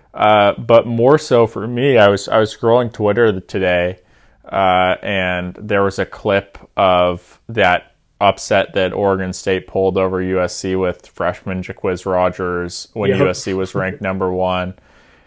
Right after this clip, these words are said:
Speaker 1: And I was thinking, this is the last time U S C will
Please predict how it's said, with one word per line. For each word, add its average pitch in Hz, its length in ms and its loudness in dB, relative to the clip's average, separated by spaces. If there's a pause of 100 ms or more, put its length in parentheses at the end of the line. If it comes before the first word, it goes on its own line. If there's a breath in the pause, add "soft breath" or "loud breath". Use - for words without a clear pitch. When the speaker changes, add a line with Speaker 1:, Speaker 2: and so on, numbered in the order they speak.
(100)
Speaker 1:
And 139 120 -2
I 143 140 10
was 151 240 6
thinking, 117 800 0 (320)
this 120 540 0
is 123 500 2
the 113 200 2
last 101 720 4
time 101 840 -2
U 120 260 2
S 117 140 0
C 107 240 -2
will 98 280 0